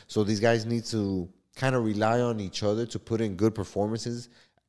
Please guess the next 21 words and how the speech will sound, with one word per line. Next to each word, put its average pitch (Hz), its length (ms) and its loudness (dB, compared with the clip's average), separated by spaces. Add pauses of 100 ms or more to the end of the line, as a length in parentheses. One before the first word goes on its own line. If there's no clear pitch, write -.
(140)
but 127 160 4
it 110 120 2
all 117 300 4
has 120 240 0
to 95 60 -8
happen 104 320 2
on 95 120 -2
the 87 60 -6
same 90 240 -4
day, 80 240 -4 (300)
right? 101 260 0 (160)
It 101 100 -6
can't 123 200 2
be 120 80 0
that 107 160 2
Jazz 104 320 4
goes 101 180 2
three 98 180 -4
for 92 140 -6
four 101 420 2 (200)
with 87 420 -4